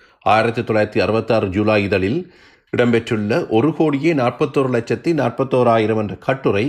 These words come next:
குறித்த அந்த தொகையான பணம் இலங்கையிலிருந்து இந்தியாவுக்கு சினிமா என்ற பெயரில் கொள்ளை போயிருக்கிறது என்பதை விவரங்களுடன் சுட்டிக்காட்டியிருக்கின்றது. இன்றைய சூழலில் ஈழத்தவர்கள் பாராளுமன்ற அரசியல் குறித்து நிறைய உரையாடுகின்ற போதும் பொருளாதாரம் குறித்து உரையாடுவதோ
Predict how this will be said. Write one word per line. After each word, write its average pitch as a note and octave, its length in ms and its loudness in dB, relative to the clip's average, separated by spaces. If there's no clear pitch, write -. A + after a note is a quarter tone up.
குறித்த B2+ 480 0
அந்த A2 280 -2
தொகையான D#3+ 580 0
பணம் C3+ 280 0
இலங்கையிலிருந்து C#3+ 840 2
இந்தியாவுக்கு C#3+ 640 0
சினிமா D3+ 400 -2
என்ற C3 220 0
பெயரில் A#2 380 -2
கொள்ளை D#3 260 2
போயிருக்கிறது B2 560 0
என்பதை G#2 360 -2
விவரங்களுடன் A#2+ 640 0
சுட்டிக்காட்டியிருக்கின்றது. F#2 960 -2
இன்றைய G#2 280 2
சூழலில் A2 460 0
ஈழத்தவர்கள் A2+ 640 0
பாராளுமன்ற A2 640 2
அரசியல் F#2+ 320 -4
குறித்து G2+ 280 -6
நிறைய G#2 420 0
உரையாடுகின்ற G#2+ 600 -2
போதும் G2+ 400 -2
பொருளாதாரம் A#2+ 600 2
குறித்து G#2 260 -6
உரையாடுவதோ G#2+ 580 0